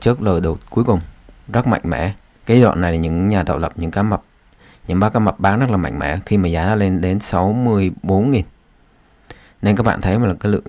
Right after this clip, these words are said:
lực đẩy rất là mạnh xuống những ngày tiếp theo. Đấy. Và giai đoạn này,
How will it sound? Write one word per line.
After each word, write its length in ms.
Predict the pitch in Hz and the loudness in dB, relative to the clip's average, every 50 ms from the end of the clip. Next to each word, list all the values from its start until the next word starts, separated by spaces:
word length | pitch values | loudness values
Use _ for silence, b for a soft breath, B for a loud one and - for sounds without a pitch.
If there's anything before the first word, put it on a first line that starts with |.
| - _ | -10 _
lực 220 | - 87 - - - | -6 -6 -4 -4 -6
đẩy 220 | - 80 80 82 | -6 -4 -2 -2
rất 120 | 87 117 | -2 -2
là 80 | 110 92 | -2 -2
mạnh 200 | 85 73 - - | -2 -2 -4 -6
xuống 220 | - - 87 95 113 - _ _ _ _ - _ _ _ _ _ _ _ _ _ | -6 -6 -6 -6 -6 -10 _ _ _ _ -20 _ _ _ _ _ _ _ _ _
những 160 | - 90 87 90 | -4 -2 0 0
ngày 140 | 92 82 | 0 0
tiếp 140 | 78 104 101 - | 0 -2 -2 0
theo. 180 | 101 95 87 - - | 0 0 -2 -2 -4
Đấy. 360 | 82 82 82 87 90 95 - - - _ _ _ _ _ _ _ _ _ _ _ _ _ _ _ - B B B B _ _ _ _ _ _ | -4 -4 -2 -2 -2 -4 -6 -8 -14 _ _ _ _ _ _ _ _ _ _ _ _ _ _ _ -20 B B B B _ _ _ _ _ _
Và 420 | 107 107 104 104 101 101 98 101 101 B B B B B - B B B B B B B _ _ _ _ _ - | 2 4 6 6 6 4 4 2 2 B B B B B -18 B B B B B B B _ _ _ _ _ 2
giai 140 | 110 131 127 | 4 6 6
đoạn 200 | 123 - 98 104 | 6 6 4 4
này, 280 | 104 98 92 90 85 | 4 4 4 2 0